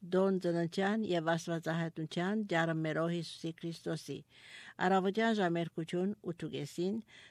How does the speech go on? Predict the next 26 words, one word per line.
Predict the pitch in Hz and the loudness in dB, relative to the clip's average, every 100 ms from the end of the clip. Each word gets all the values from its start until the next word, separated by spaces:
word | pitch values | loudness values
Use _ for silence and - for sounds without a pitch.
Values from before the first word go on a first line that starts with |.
| - - | -8 -4
Սուրբ | 214 208 | -2 0
Պատարագ | 185 175 175 170 180 | 2 2 0 -2 -4
դասին, | 143 151 - 202 233 226 - | -2 -2 0 0 0 -6 -4
չորրորդ | 180 165 160 160 | 0 0 -2 -4
նեկ | 156 - 156 | -6 -4 -6
տասներկուքին։ | 160 - 175 175 170 - 160 127 165 _ _ - - - - | -6 -4 -4 -4 -6 -6 -6 -6 -12 _ _ -20 -20 -20 -20
Սուրբ | - 233 214 | -6 -4 0
Պատարագը | 226 208 214 226 220 240 | 2 4 4 4 2 2
կմատուցանի | 220 180 175 185 185 185 202 180 | 4 2 2 0 2 2 2 0
ու | 185 | -2
կքարոզե | 170 - 180 175 165 180 185 | -4 -2 0 0 0 -2 0
Թեմիս | 185 180 180 170 | 0 0 0 0
առաջնորդ, | 165 165 175 185 190 | 0 -2 -2 -2 -2
քերաշնորդ | - 170 165 - 180 185 | 0 0 0 0 -2 -2
Տեր | 165 165 | -2 -2
Հայգազուն | 170 165 160 175 185 | -2 -2 -2 -2 -4
Սրբազան | 185 170 160 170 170 170 | -4 -6 -4 -2 -2 -2
եպիսկոպոս | 151 - 165 147 156 - | -6 -8 -8 -6 -6 -4
Նաջարյան։ | 165 170 170 160 139 139 156 _ - - - - - - | -4 -2 -2 -2 -4 -8 -14 _ -20 -20 -20 -20 -8 -4
Սուրբ | 202 208 | -2 2
Պատարագի | 196 190 196 196 240 233 | 2 4 2 2 0 0
երկեցողությունը | 208 202 180 175 175 202 214 196 | 0 -2 0 -2 0 0 2 0
պիտի | 175 170 | 0 0
կատարվի | 170 165 165 165 185 | 0 0 0 -2 -2
եկեղեցվո | 190 165 165 - 180 175 | -2 -2 -6 -4 -4 -4
լուսավորիչ | - 175 160 170 175 | -2 -2 -2 -4 -6